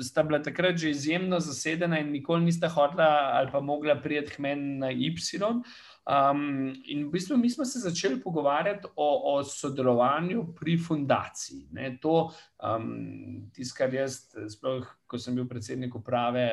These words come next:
um, milijardne firme, nisem na glas velikokrat povedal, a veš, da jaz imam v bistvu magisterij iz upravljanja neprofitnih organizacij, vidiš, življenje se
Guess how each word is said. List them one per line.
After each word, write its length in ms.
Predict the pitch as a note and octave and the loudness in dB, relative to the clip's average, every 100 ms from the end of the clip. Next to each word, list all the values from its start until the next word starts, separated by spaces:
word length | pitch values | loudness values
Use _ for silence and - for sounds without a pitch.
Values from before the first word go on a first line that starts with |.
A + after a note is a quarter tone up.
| G#2+ | 0
um, 540 | G2+ G#2+ G#2+ G#2+ A2 A2 | -2 -2 -2 -4 -6 -8
milijardne 600 | G#2+ A#2+ B2+ B2+ C3 C3 A2+ | -4 0 2 2 0 -4 -4
firme, 320 | B2+ B2+ B2+ | -2 -2 -2
nisem 320 | D3 - B2 | -2 -4 -4
na 80 | G#2+ G2+ | -4 -4
glas 320 | A2 A2+ - | -2 -2 -4
velikokrat 420 | A#2+ B2 B2+ B2 B2 | -4 -4 -2 -6 -6
povedal, 400 | A2+ A#2+ C3 B2+ - - | -6 -2 -2 -4 -8 -8
a 60 | B2+ | -2
veš, 120 | B2 | 0
da 100 | B2+ | 0
jaz 80 | C3 | -2
imam 160 | C#3+ C3+ | -6 -4
v 80 | B2+ | -6
bistvu 300 | B2+ - C#3 B2+ A#2 A#2+ | -6 -4 -2 0 0 0
magisterij 640 | B2 A#2+ G#2 C3 C3 C3 | -2 -2 -4 0 0 0
iz 60 | B2 | -2
upravljanja 560 | A#2+ - A#2+ C3 C3 B2+ | -2 2 2 2 0 2
neprofitnih 800 | B2 G#2 - G2 F#2+ F2 - G2+ | 2 2 -2 -6 -6 -8 -8 -8
organizacij, 800 | F#2 F2 F#2 F2+ F#2 E2+ E2 - | -10 -10 -10 -8 -6 -6 -10 -12
vidiš, 320 | F#2+ E2 - - | -10 -10 -14 -12
življenje 400 | F#2+ G#2+ A#2 B2 | -8 -6 -4 -4
se 220 | B2 C3 | -4 -4